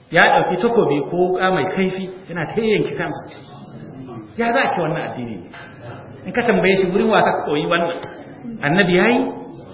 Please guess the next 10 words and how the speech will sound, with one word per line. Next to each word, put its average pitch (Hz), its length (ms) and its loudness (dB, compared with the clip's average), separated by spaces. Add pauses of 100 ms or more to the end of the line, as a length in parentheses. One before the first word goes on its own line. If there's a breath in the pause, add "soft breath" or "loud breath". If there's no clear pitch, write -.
(400)
Bai 247 160 -2
zai 247 160 0
ce 196 160 -4
annabi 135 260 -4
ya 104 140 -6
yi 98 80 -10
ba. - 120 -16 (2000)
Ali 185 160 4
ibn 247 120 4
Abi 220 200 6